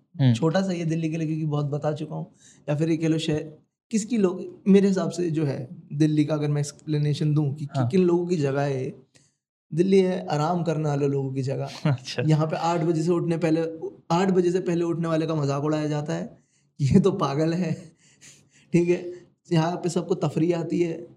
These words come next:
Speaker 1: हम्म।
Speaker 2: तफरीह क्या होता है? बैठना। अगर आप दिल्ली में लोग देखोगे तो वो बस बैठे होते हैं।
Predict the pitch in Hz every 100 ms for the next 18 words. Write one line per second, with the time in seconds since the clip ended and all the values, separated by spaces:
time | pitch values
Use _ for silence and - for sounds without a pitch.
0 | 147 123 120 - - 151 - - 185 190
1 | 196 196 190 180 151 151 170 170 147 147
2 | - _ _ _ _ _ - 151 175 175
3 | 160 170 175 175 165 156 160 165 156 160
4 | 202 202 208 208 196 156 147 160 151 -
5 | 131 -